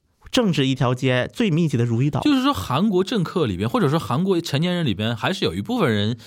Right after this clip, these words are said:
Speaker 2: 相-，
Speaker 1: 但这个
Speaker 2: 相信这个东西是补身的，
Speaker 1: 但是越来越少了，
Speaker 2: 对吧？越来越少，
Speaker 1: 只能说。
Speaker 2: OK，OK。
Speaker 1: 只能越-，但是还是有。
Speaker 2: OK，OK。那，那能感觉到还是起到一点作用，但是这里边有个很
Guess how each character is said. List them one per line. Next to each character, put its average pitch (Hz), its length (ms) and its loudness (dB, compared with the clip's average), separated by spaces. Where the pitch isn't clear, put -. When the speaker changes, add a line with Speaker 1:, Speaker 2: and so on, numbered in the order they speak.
Speaker 2:
相-， 294 180 2
Speaker 1:
但 262 100 2
这 294 120 2
个 208 100 4
Speaker 2:
相 285 220 2
信 208 180 4
这 160 80 2
个 151 60 4
东 151 140 2
西 151 100 2
是 147 80 2
补 90 180 -8
身 127 220 -2
的， 113 80 0
Speaker 1:
但 277 100 4
是 190 140 0
越 269 180 4
来 220 120 2
越 254 140 2
少 - 420 2
了， - 140 0
Speaker 2:
对 185 60 2
吧？ 175 60 2
越 170 60 2
来 175 40 2
越 - 0 -
少， 107 60 0
Speaker 1:
只 104 60 0
能 92 60 0
说。 104 80 0
Speaker 2:
OK，OK。 101 380 -4
Speaker 1:
只 131 80 2
能 139 140 2
越-， 226 100 0
但 277 140 2
是 262 100 0
还 247 220 0
是 277 120 2
有。 165 160 2
Speaker 2:
OK，OK。 - 680 -4
那， 247 140 2
那 320 120 4
能 254 120 2
感 85 160 0
觉 120 100 2
到 208 160 4
还 - 200 0
是 - 220 0
起 - 200 -6
到 151 140 2
一 - 20 0
点 92 120 0
作 113 120 -4
用， 98 80 -2
但 262 120 2
是 220 80 0
这 214 120 0
里 165 100 2
边 135 140 -2
有 90 100 -2
个 127 300 -2
很 104 440 0